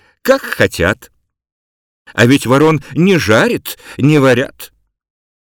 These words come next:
Так мне с гостьми не мудрено ужиться. А может быть, ещё удастся поживиться сырком или косточкой, или с чем-нибудь.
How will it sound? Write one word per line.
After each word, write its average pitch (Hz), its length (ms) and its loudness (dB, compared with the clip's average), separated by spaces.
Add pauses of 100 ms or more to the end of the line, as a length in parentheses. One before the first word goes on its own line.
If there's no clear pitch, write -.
(180)
Так 165 260 0
мне 202 260 0
с 160 80 -6
гостьми 190 720 -2 (200)
не 190 220 0
мудрено 196 540 0
ужиться. 156 600 -8 (840)
А 73 120 -8
может 98 280 -4
быть, 117 220 -6
ещё 113 320 -2
удастся 117 520 -2
поживиться 147 1040 -2 (220)
сырком 117 800 -2 (260)
или 85 180 -4
косточкой, - 840 -6 (360)
или 131 200 0
с - 20 -10
чем-нибудь. 143 800 -2